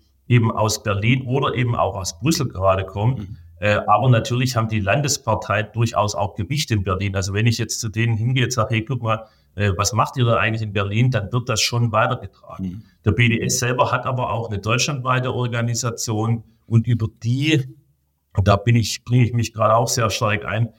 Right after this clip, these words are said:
Speaker 1: gehen wir auch direkt auf die Bundespolitiker zu. Da sind wir einfach Spitzenverband und, äh, versuchen dann die gleichen Themen halt auf Bundesebene in Berlin anzusprechen.
Speaker 2: Mhm.
Speaker 1: Wo wir noch ein bisschen schwachbrüstig sind, muss man auch fairerweise sagen, ist das Thema E U.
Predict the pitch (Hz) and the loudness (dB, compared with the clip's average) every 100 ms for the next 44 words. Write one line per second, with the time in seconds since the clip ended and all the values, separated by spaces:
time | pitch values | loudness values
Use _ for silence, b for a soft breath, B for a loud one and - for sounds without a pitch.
0 | b b 117 113 - 107 - 117 127 127 | b b 4 4 2 -2 0 0 0 0
1 | 104 107 104 110 117 123 - - 98 98 | -2 -2 -8 0 2 2 0 -2 -2 -2
2 | 98 90 - 92 90 123 120 - 107 - | -4 -10 -8 -2 2 4 4 0 -4 -6
3 | 123 127 147 135 - 123 120 120 b b | -6 -8 -6 -4 0 2 2 -2 b b
4 | _ 107 107 98 101 104 98 95 95 120 | _ 0 0 0 -2 0 0 -2 -2 0
5 | 110 107 98 98 92 110 127 127 110 107 | 0 0 -2 0 0 2 2 4 0 0
6 | 95 98 92 - 101 104 95 95 95 90 | -2 -2 -2 -6 -2 0 0 0 -2 -2
7 | 87 87 92 90 92 92 87 - _ - | -4 -4 -6 -8 -10 -10 -10 -14 _ -16
8 | 92 104 - B B B B B - 120 | -14 -14 -16 B B B B B 4 6
9 | 127 127 - 117 - 117 - 143 127 131 | 6 2 0 -4 2 2 2 -2 -2 -2
10 | 120 127 117 101 101 117 131 113 110 110 | -2 0 0 0 -2 -2 -2 -4 -2 -4
11 | 110 104 110 107 104 - 104 - 107 101 | -4 -4 -4 -2 -4 -6 -6 0 0 0
12 | 101 104 127 127 143 139 | -2 -4 2 4 4 0